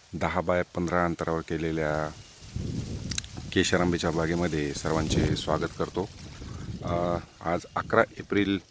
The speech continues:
दोन हजार चोवीस रोजी आपण बघू शकता की अशा पद्धतीने केशर आंब्यांच्या आपल्या बागेमध्ये,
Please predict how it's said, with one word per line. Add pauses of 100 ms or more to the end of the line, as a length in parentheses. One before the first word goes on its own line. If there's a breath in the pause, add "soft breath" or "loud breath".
(180)
दोन
हजार (100)
चोवीस
रोजी
आपण (600 loud breath)
बघू
शकता
की
अशा
पद्धतीने
केशर
आंब्यांच्या
आपल्या
बागेमध्ये,